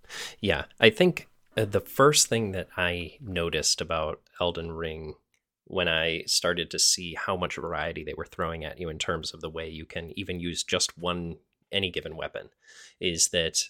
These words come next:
builds are back. You know, builds were, were back, and I was a little salty at the end of Sekiro for how little build variety I was getting out of, out of the game, because that's what I,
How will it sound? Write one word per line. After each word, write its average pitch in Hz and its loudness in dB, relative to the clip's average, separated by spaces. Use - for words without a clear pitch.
builds 113 6
are 95 4
back. - -6
You 92 -2
know, 85 -2
builds 104 4
were, 82 -2
were 87 -2
back, 90 0
and 82 -14
I 98 -2
was 101 -2
a 95 -8
little 92 -4
salty 90 -2
at 90 -2
the 85 -6
end 82 -6
of 82 -6
Sekiro 82 -2
for 82 -4
how 85 0
little 87 -2
build 87 -2
variety 95 0
I 92 -2
was 92 -6
getting 104 -6
out 92 -8
of, 92 -4
out 90 -4
of 92 -8
the 98 -16
game, 107 -4
because 107 -2
that's 143 2
what 85 2
I, 82 0